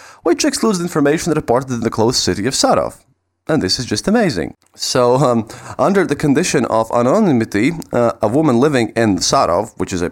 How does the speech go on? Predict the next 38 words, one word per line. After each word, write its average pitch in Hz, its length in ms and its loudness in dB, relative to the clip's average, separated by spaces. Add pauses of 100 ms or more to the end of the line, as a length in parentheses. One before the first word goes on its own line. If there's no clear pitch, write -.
like 92 140 -4
I 95 40 -4
said, 98 180 -6
the 87 60 -6
closed 98 240 -2
city, 104 220 0
told 113 480 -2
to 117 100 -4
Meduza, 113 500 0
quote, 139 360 0 (140)
"They 147 140 2
only 220 220 4
added 196 240 2
this 143 160 -2
footnote 175 460 0
about 123 280 0
whatever 143 280 0
methodology 117 680 -2
excluding 135 440 -2
Sarov 160 540 0 (180)
after 131 300 -2
people 117 340 -4
started 104 300 -4
asking 113 300 -2
questions. 135 640 -4 (200)
They 175 200 0
say 220 300 2
it's 160 200 -2
because 165 300 -2
our 135 240 0
hospitals 147 480 -2
are 120 100 0
part 160 340 -2
of 123 200 -2 (220)
F 185 200 0
M 165 160 2
B 143 240 2
A, 143 220 0